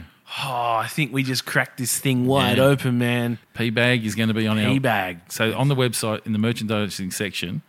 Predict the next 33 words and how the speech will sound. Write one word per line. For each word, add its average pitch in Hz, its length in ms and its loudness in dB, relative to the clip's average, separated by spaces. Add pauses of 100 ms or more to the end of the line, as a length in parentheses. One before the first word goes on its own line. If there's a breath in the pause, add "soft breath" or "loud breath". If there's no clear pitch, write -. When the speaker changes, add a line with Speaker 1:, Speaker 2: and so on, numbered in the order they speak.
(800 soft breath)
Speaker 2:
we're 87 120 -6
gonna 85 180 -4
head 95 180 -6
up - 180 -10
pee 90 160 -10
bags. - 340 -10 (100)
This 208 140 -2
is, 240 140 -4
this 240 200 0
is 247 120 -2
the 214 80 2
start. 147 420 0 (340)
There's 196 180 0
more 254 240 4
to 285 60 4
come. 160 500 2
Speaker 1:
This 156 240 0
is 120 160 0
it. 139 180 2
Speaker 2:
We're 208 80 8
not 269 140 8
stopping 180 360 2
at 123 100 0
pee 165 180 6
bags. 107 360 2
Speaker 1:
This 170 200 2
is, 151 340 -2
this 165 240 -2
is 135 260 -4
like 117 280 -4
when 120 200 0
Steve 127 480 -4
Jobs 127 640 -2